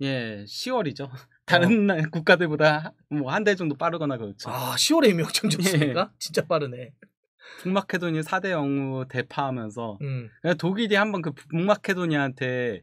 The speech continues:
Speaker 1: 발목을 잡혔었잖아요.
Speaker 2: 어, 어, 맞아요.
Speaker 1: 베르너가 완벽한 득점 찬스 놓치고 이래가지고
Speaker 2: <laughs> 갑자기,
Speaker 1: 예, 예.
Speaker 2: 어, 예.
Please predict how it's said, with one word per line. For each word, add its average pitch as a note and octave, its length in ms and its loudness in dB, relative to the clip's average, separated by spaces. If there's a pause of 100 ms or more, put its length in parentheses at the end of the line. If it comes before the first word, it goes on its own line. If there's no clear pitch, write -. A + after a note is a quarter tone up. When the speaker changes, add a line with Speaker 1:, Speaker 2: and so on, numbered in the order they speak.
(100)
Speaker 1:
발목을 G3+ 420 2
잡혔었잖아요. C#3+ 560 2
Speaker 2:
어, G3 320 12
어, F3+ 40 8
맞아요. D3+ 380 4
Speaker 1:
베르너가 G#3 520 8
완벽한 B3 500 8
득점 C#4+ 300 8
찬스 D4+ 300 8
놓치고 A3 400 4
이래가지고 F#3+ 960 6
Speaker 2:
<laughs> - 460 -12
갑자기, G#3 420 6
Speaker 1:
예, - 40 8
예. E3 280 4
Speaker 2:
어, D#3 220 6
예. C#3 280 4